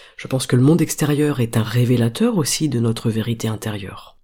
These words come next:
Comment est-ce que j'arrive à comprendre que le monde autour de moi est un outil qui est à mon service et qui me permet de voir à l'intérieur de moi ? Les taoïstes nous disent tout le temps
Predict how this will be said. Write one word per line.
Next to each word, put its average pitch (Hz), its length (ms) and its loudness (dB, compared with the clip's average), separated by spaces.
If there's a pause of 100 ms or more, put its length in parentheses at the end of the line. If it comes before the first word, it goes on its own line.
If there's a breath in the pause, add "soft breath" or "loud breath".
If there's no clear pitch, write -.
(640 soft breath)
Comment 190 320 6
est-ce 180 160 2
que 160 200 0
j'arrive 135 360 0
à 113 60 2
comprendre 120 500 0
que 165 120 2
le 127 140 6
monde 180 300 4
autour 156 300 0
de 139 100 2
moi 131 320 2
est 190 160 -4
un 127 140 4
outil 120 420 -2 (640 loud breath)
qui - 180 2
est 190 160 4
à 139 80 4
mon 165 200 4
service 151 480 -4
et 135 40 -6
qui - 120 -2
me 123 100 2
permet 151 400 2
de - 80 0
voir 117 260 -2
à 117 40 -2
l'intérieur 110 420 -6
de 101 80 -8
moi ? 98 300 -12 (1300 soft breath)
Les 131 120 -2
taoïstes 175 640 2
nous 143 140 0
disent 135 180 -4
tout - 120 -8
le - 60 -14
temps 180 380 -2